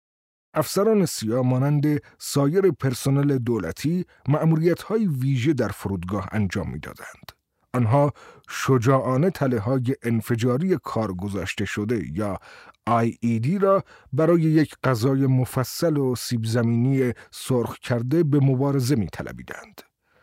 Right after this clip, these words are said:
روز دوازدهم دسامبر پس از هفته‌ها وقت گذرانی آرام سازمانی هوس برگر کردم.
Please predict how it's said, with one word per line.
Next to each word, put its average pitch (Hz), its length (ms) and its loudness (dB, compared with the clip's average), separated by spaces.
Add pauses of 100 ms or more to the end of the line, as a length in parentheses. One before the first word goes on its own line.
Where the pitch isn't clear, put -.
(240)
روز 170 280 2
دوازدهم 135 800 2
دسامبر 135 600 0 (360)
پس 127 200 -2
از 123 180 2
هفته‌ها 123 540 -2
وقت 123 380 -2
گذرانی 123 680 0 (100)
آرام 131 400 2
سازمانی 107 800 -2 (300)
هوس 208 320 0
برگر 113 500 0
کردم. - 480 -12